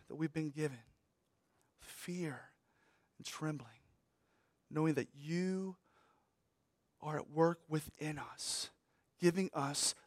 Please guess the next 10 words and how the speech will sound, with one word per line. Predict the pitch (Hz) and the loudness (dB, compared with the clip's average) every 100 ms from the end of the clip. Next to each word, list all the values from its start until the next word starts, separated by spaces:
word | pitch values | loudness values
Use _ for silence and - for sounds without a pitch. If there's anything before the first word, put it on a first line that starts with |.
| - | -6
the | 139 | -4
desire | 139 123 117 135 160 185 214 208 _ _ _ | -2 0 2 2 2 -2 -2 -6 _ _ _
to | 165 | -4
be | 143 185 | 0 2
more | 175 175 | 4 2
like | 175 165 | 0 -4
Jesus | 165 156 151 143 - - - _ _ _ _ _ _ _ | -6 -6 -6 -8 -10 -10 -14 _ _ _ _ _ _ _
and | - 135 | -12 -8
giving | 147 156 156 | -6 -4 -4
us | 135 123 - - | -6 -6 -6 -6